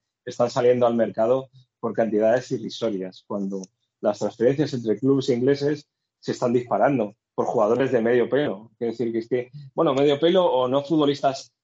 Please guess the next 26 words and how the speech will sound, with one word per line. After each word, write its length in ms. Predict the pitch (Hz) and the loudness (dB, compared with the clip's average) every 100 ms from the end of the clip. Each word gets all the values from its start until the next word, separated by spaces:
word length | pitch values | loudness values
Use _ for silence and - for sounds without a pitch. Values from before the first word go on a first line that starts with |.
| - | -4
eh, 600 | 123 127 127 127 139 - 113 135 | 0 2 2 -2 -6 -8 -8 -4
al 160 | 131 | 2
nivel 280 | 139 135 139 | 4 4 4
el, 200 | 139 147 | 0 -2
el 140 | 131 120 | -6 -6
que 80 | 127 | -4
te 120 | 123 | -4
quieren 320 | 135 135 127 | -2 -2 0
ver, 300 | 123 127 120 - - _ | 2 2 0 -8 -20 _
eh, 300 | 120 120 117 | -2 0 0
que 80 | 113 | -4
son, 340 | 113 190 127 | 0 0 0
porque, 340 | 113 107 110 107 | -4 -8 -4 -2
bueno, 180 | 131 117 | -2 -4
el 60 | |
fichaje 320 | 104 - - | -6 -10 -2
de 140 | 135 127 | 0 2
Grealish, 480 | 147 147 147 135 - | 2 2 0 -2 -6
por 120 | 127 | -8
ejemplo, 580 | 135 143 139 135 135 135 _ _ - | -6 -2 0 0 -2 -6 _ _ 0
eh, 800 | 131 135 131 131 131 131 131 135 | 2 4 2 4 4 2 0 -4
del, 480 | 139 135 131 143 | -6 -2 -2 -2
del 300 | 135 131 135 | 0 0 2
Aston 340 | 131 127 135 135 | 0 0 0 2
Villa 560 | 139 139 135 135 131 | 2 4 2 2 0
al, 500 | 131 135 131 131 131 | 0 0 2 2 0